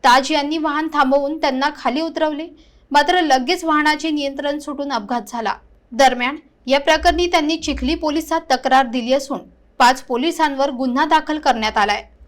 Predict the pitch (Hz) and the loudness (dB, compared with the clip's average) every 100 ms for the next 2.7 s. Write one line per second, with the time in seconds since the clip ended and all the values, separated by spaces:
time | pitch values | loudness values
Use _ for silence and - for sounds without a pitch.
0 | - 262 254 254 269 320 240 233 285 311 | -2 2 4 2 2 2 2 0 -2 0
1 | 240 226 294 285 330 _ - - 277 269 | -2 2 2 2 -6 _ -8 -6 -2 0
2 | 349 349 320 339 320 302 311 | 0 2 0 0 -2 -4 -6